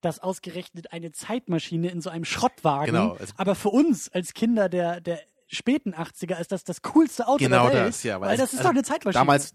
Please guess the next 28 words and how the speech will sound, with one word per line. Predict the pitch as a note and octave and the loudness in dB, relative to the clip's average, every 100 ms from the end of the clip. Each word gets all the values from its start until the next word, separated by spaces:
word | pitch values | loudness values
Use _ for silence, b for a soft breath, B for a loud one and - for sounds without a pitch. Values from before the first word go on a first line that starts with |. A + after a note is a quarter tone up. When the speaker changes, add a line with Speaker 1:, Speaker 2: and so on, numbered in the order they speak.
| - | -10
Speaker 2:
ich | |
glaub, | - A#2+ | -6 -4
der | A2+ | -4
DeLo-, | G#2 A2 | -4 -6
DeLorean | A2 A2+ C3 A#2+ | -4 -2 -2 -2
wurde | A#2+ | -4
vierundachtzig, | A2+ C3 B2 - B2 - | -4 -4 -6 -8 -10 -6
fünfundachtzig, | C3 A#2 C3 C3 | -8 -8 -12 -10
glaub | B2 | -8
ich, | A#2 | -8
produziert | - A#2 - D3+ F3+ | -6 -8 -6 -4 -4
in | B2 | -6
den | B2 | -10
beiden | A#2 A#2 A2+ | -6 -6 -6
Jahren. | A2 C#3+ E3+ | -6 -6 -8
Dann | B2+ A#2 | -10 -10
ging | B2+ B2+ | -10 -10
die | A2+ | -12
Firma | - B2+ A#2+ | -10 -8 -8
pleite, | - B2 E3 - D3 | -6 -6 -6 -10 -10
nachdem | B2 - C3 | -10 -10 -10
die | A#2+ | -8
fünfzehntausend | C#3 C#3 B2 A#2 A2+ G#2 | -10 -12 -10 -10 -10 -8
Autos | C#3 B2+ | -8 -8
oder | A#2+ | -10
so | A2+ | -12
gebaut | A2+ C3 D#3 | -6 -6 -4
hatten. | D3 D#3+ | -8 -10